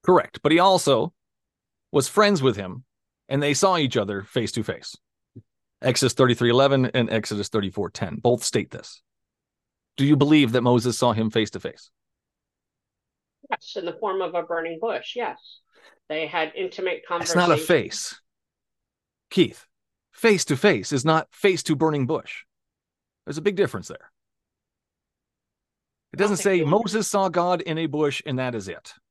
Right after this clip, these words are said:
Speaker 1: That's not what it says.
Speaker 2: And,
Speaker 1: It's a big
Speaker 2: and the
Speaker 1: difference
Speaker 2: Bible
Speaker 1: there.
Speaker 2: also talks about, you know, the arms of the Lord or, or the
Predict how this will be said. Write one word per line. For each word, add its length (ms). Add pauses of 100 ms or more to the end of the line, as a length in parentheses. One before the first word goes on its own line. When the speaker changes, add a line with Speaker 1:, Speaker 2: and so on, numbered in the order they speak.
(480)
Speaker 1:
That's 120
not 120
what 100
it 60
says. 400 (1500)
Speaker 2:
And, 60
Speaker 1:
It's 80
a 20
big 120
Speaker 2:
and 80
the 20
Speaker 1:
difference 280
Speaker 2:
Bible 140
Speaker 1:
there. 20
Speaker 2:
also 300
talks 480
about, 400
you 80
know, 180
the 180
arms 440
of 140
the 80
Lord 520
or, 140
or 220
the 320